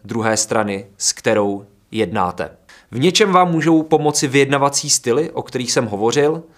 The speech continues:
V něčem vám může pomoci zjištění, že čím blíže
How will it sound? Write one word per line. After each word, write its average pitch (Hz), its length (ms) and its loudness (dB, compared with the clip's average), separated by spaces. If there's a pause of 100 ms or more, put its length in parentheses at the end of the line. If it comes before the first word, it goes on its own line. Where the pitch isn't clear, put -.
(500)
V 123 80 -8
něčem 160 500 2
vám 131 240 4
může 139 380 0 (460)
pomoci 131 420 0
zjištění, 117 580 -2
že 113 120 0
čím 175 340 0
blíže 123 580 -2